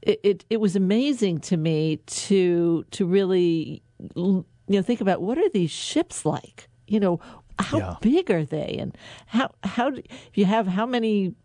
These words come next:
Speaker 1: people on a ship, I mean, how much room can they have? How does that all work? Let's talk about these ships.
Speaker 2: It, it was, it, it, it's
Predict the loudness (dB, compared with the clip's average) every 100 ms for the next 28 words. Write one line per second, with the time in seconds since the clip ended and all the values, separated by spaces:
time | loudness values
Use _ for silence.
0 | _ -4 0 0 2 2 2 0 -2 0
1 | 0 -2 -4 0 2 0 0 -2 0 0
2 | 0 -4 -2 0 2 0 0 -2 -2 -2
3 | -2 -2 0 2 2 0 -2 -6 -6 -16
4 | -2 -2 -2 -6 -4 0 0 0 -2 -6
5 | -6 -6 -6 -8 -20 -20 -20 -20 -20 -20
6 | -4 2 2 2 0 0 -2 -4 -4 -2
7 | -2 -2 -2 -4 -6 -10